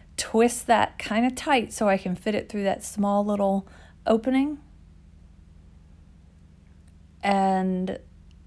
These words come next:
pull it through. And I try to be gentle because of the snow. I don't want to break the snow.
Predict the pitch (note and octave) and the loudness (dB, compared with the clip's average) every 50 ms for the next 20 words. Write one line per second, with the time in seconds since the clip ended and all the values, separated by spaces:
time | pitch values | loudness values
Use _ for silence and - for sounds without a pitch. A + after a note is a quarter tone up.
0 | - - - - - E3 - B3 B3 - - D4+ F4 G#4+ G#4+ F4+ - - - - | -20 -20 -12 -6 -4 -4 -2 -4 -4 -6 -6 -6 -6 -6 -6 -12 -20 -20 -20 -20
1 | - - - - - - - - - - - - - - - - - - - - | -20 -20 -20 -20 -20 -20 -20 -20 -20 -20 -20 -20 -20 -20 -20 -20 -20 -20 -20 -20
2 | - - - - - - - - - - - - - - - F#4+ F#4+ F#4+ F#4+ F#4+ | -20 -20 -20 -20 -20 -20 -20 -20 -20 -20 -20 -20 -12 0 2 4 6 6 6 6
3 | F4+ F#4 G4 G4+ - - - G#4 G4 F4+ C#4+ A#3 A3+ G#3 G#3 G#3+ G#3 G#3 G#3 - | 4 2 0 -4 -6 -2 2 4 4 4 4 4 2 0 0 2 2 2 2 0
4 | - G3+ G3 G3 F#3+ F#3+ - G#3 F#3 F3+ F3 F3 F3+ F3+ - - - G3+ F#3 F3+ | 0 0 0 0 0 -2 -2 -2 -2 -2 -2 -4 -4 -4 -6 -6 -4 -2 0 2
5 | F3+ F3 F3 F3+ F3 F3 F3 - E3+ E3+ E3 E3 E3+ D#3 - - - - - - | 4 4 4 4 2 0 0 -2 -4 -6 -6 -4 -4 -6 -6 -8 -12 -14 -14 -10
6 | - E3 D3+ C#3 - - - - D#3 D3+ | -8 -8 -6 -6 -6 -8 -8 -8 -10 -10